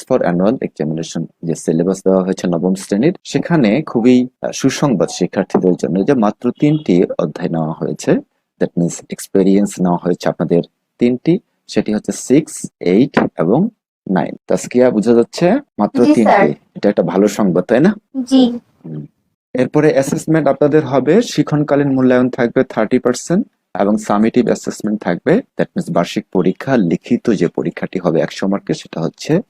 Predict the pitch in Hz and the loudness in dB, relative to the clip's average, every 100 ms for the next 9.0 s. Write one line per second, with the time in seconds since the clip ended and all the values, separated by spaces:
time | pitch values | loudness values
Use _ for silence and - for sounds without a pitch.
0 | - - - 127 - - - - - 76 | -16 -10 -6 -2 -2 -2 -4 -6 -6 -8
1 | - _ - 123 - 123 135 147 143 143 | -8 _ -4 -4 0 -2 0 0 0 -2
2 | - 151 127 123 135 143 135 131 135 139 | 0 0 2 2 0 0 0 0 0 -4
3 | 135 135 131 - 123 131 123 - 98 117 | -2 -2 -2 -2 -2 -2 -2 -2 0 0
4 | 123 127 120 117 - 196 - _ _ _ | 0 -2 -4 -4 0 0 0 _ _ _
5 | - 208 151 - - - 101 - 185 294 | -12 -2 -2 -2 -4 -2 -2 0 0 0
6 | _ _ _ - 107 107 117 131 - - | _ _ _ -2 2 2 2 -4 -4 0
7 | 117 240 277 - 92 92 90 98 101 95 | 2 2 -4 -4 -2 -2 -4 -4 -2 0
8 | 92 98 - 95 101 247 - - 82 | -2 -2 -4 -4 -2 -4 -2 -2 -2